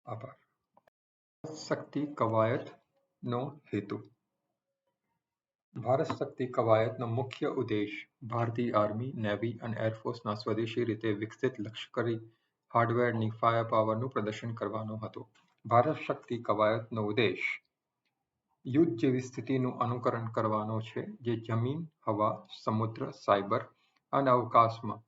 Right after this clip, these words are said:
ઉદ્ભવતા જોખમોનો સંયુક્ત રીતે સામનો કરવા માટે ત્રણ સશસ્ત્ર દળોની કાર્યકારી ક્ષમતાઓનું પ્રદર્શ-, પ્રશિક્ષણ કરે છે.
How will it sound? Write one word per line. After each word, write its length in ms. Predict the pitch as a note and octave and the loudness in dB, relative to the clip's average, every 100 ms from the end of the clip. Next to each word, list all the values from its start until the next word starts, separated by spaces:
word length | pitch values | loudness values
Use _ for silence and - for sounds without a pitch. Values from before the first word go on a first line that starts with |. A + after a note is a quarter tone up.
| _ _ _ | _ _ _
ઉદ્ભવતા 500 | C3 A#2 B2+ B2 C3 | -2 2 0 2 0
જોખમોનો 760 | A2+ A2 A#2 A2 A2 G#2+ B2 - _ _ | 0 -2 -2 -2 -2 -4 -6 -10 _ _
સંયુક્ત 500 | - B2 A#2+ C3+ - | -4 -2 -2 -4 -6
રીતે 220 | A#2+ B2 | -2 -2
સામનો 460 | A#2+ A2+ G#2+ A2 B2 | -2 0 0 2 0
કરવા 340 | A#2+ G#2+ G#2+ | -2 -2 -2
માટે 340 | G#2+ G#2 A2+ A#2 | -4 -4 -4 -6
ત્રણ 320 | - B2+ C3 | 0 0 0
સશસ્ત્ર 640 | - A#2 A#2+ A2+ - B2+ | -4 -6 -6 -8 -4 -4
દળોની 480 | A#2 A2 A2 G#2+ B2 | 0 0 0 -2 -4
કાર્યકારી 640 | - G#2+ A2 G#2+ A2 B2 | -4 -4 -2 2 2 2
ક્ષમતાઓનું 1000 | - _ _ - A#2 G#2+ G#2+ G#2+ A#2+ C3+ | -6 _ _ -6 -2 0 0 0 0 -2
પ્રદર્શ-, 420 | A2+ A2+ - - | -4 -4 -8 -6
પ્રશિક્ષણ 500 | B2+ A#2+ B2 - A#2+ | -4 -2 -4 -4 -6
કરે 260 | A2+ G#2 G2+ | -4 -4 -6
છે. 220 | - - | -10 -18